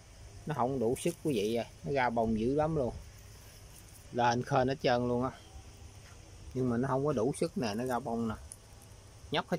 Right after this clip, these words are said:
trơn luôn á nha. Nằm trong cái chậu có bi lớn nè, kéo cái ghế qua cái bi. Nằm cái chậu này, cái cây này nằm đây cũng bốn đến năm năm tuổi hết trơn rồi nha quý vị.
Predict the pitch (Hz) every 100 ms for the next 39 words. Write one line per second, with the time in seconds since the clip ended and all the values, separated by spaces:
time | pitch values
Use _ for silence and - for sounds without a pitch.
0 | - 123 120 120 117 135 131 117 117 -
1 | - - - - - - - 120 113 117
2 | 123 139 95 117 143 131 123 135 175 151
3 | 110 104 - 147 160 147 151 160 131 127
4 | 127 123 135 - - - - - - -
5 | - - - - - - - - - -
6 | - - - - 113 110 120 151 107 110
7 | 120 107 117 139 131 127 117 123 123 110
8 | 120 123 123 131 143 175 170 143 127 123
9 | 123 - 98 131 151 - 131 120 113 107
10 | 113 - 104 101